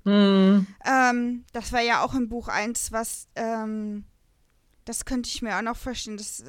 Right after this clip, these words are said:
Speaker 2: dass das vielleicht davon war, aber ja. Ähm, Tom hatte schon komische Vorstellungen. Aber es ist natürlich richtig,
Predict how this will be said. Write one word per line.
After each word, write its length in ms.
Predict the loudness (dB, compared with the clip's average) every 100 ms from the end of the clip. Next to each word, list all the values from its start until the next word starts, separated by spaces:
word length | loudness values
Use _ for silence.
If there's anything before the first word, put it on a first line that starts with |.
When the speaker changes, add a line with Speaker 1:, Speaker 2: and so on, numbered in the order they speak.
| -18
Speaker 2:
dass 180 | -12 -10
das 220 | -8 -10
vielleicht 320 | -10 -10 -8 -6
davon 380 | -6 -6 -8
war, 100 | -4
aber 180 | -4 -4
ja. 360 | -2 2 0 0 -10 _ _ _ _ _ _ _ _ _
Ähm, 720 | -8 -6 -6 -8 -8 -10 -14 -20 _ _ _ _ _ _ _ _ _ _ _ _ _ _
Tom 320 | -6 -2 -2 -2
hatte 220 | -6 -6
schon 320 | -8 -8 -10
komische 420 | -6 -4 -4 -6
Vorstellungen. 320 | -10 -12 -12 -16 -2
Aber 140 | 2 2
es 100 | 2
ist 180 | 0
natürlich 400 | -2 -2 -2 -4 -4
richtig, 340 | -6 -6 -8